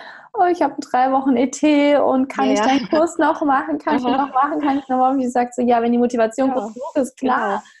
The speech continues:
Speaker 1: mach,
Speaker 2: Ja.
Speaker 1: mach,
Speaker 2: Mhm.
Speaker 1: mach.“ Ja, jedes Video zählt im Prinzip. Ja,
Speaker 2: Mhm,
Speaker 1: jede
Speaker 2: genau.
Speaker 1: Meditation, jede Hypnose
Speaker 2: Mhm.
Speaker 1: zählt. Ja, mach's.
Speaker 2: Mhm. Ja, ja.
Speaker 1: Ja. Danke auch für das liebe Feedback, dass du dann gesagt hast, „Boah, sofort und auf
Speaker 2: Mhm.
Speaker 1: jeden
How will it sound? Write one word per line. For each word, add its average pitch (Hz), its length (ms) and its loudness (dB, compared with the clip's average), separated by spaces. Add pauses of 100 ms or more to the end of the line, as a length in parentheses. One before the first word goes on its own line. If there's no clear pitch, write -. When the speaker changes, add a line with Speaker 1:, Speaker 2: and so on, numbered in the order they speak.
(180)
Speaker 1:
mach, 302 320 0 (140)
Speaker 2:
Ja. - 20 -16
Speaker 1:
mach, 233 420 -2
Speaker 2:
Mhm. - 0 -
Speaker 1:
mach.“ 240 400 -2
Ja, 202 180 2
jedes 247 480 0
Video 247 360 2
zählt 240 560 0
im 214 160 -2
Prinzip. 190 600 -6
Ja, 214 140 2
Speaker 2:
Mhm, 220 80 0
Speaker 1:
jede 233 300 -8 (120)
Speaker 2:
genau. - 280 -4 (100)
Speaker 1:
Meditation, 269 440 -2
jede 247 160 2
Hypnose 254 460 0
Speaker 2:
Mhm. 208 60 -8
Speaker 1:
zählt. 190 640 -6
Ja, 202 180 0
mach's. 240 300 -4
Speaker 2:
Mhm. 196 260 -8 (440)
Ja, 180 200 -6 (200)
ja. 170 240 -12
Speaker 1:
Ja. 202 280 -14 (480)
Danke 226 360 0
auch 214 100 -2
für 220 120 -4
das 214 180 -4
liebe 202 200 -4
Feedback, 214 560 -4
dass 196 200 -8
du 196 80 -14
dann 190 200 -6
gesagt 196 320 -6
hast, 196 180 -8
„Boah, 196 240 -4
sofort 202 840 -4
und 190 300 -6
auf 208 120 -4
Speaker 2:
Mhm. 277 160 -4
Speaker 1:
jeden - 100 -20